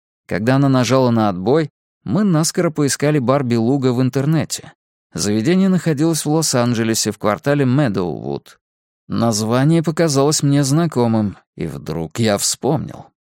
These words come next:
Я тут же позвонил Дереку и попросил проверить выписки с банковской карты Стефани. «М, правильно помнишь», подтвердил он, порывшись в документах.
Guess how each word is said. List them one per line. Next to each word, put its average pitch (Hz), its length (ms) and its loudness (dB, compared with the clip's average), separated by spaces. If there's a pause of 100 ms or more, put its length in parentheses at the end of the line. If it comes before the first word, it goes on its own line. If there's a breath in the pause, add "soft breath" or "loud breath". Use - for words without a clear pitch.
Я 82 180 -2
тут 156 320 -4
же 156 120 0
позвонил 135 540 2
Дереку 135 520 2
и 127 80 2
попросил 120 540 0
проверить 131 500 -2
выписки 113 440 -4
с 127 80 -2
банковской 117 580 -2
карты 101 400 -4
Стефани. - 600 -6 (1120)
«М, 160 280 -6 (140)
правильно 143 640 2
помнишь», 110 560 -4 (120)
подтвердил 113 580 0
он, 135 220 2
порывшись 110 520 -4
в 101 60 -6
документах. 101 800 -6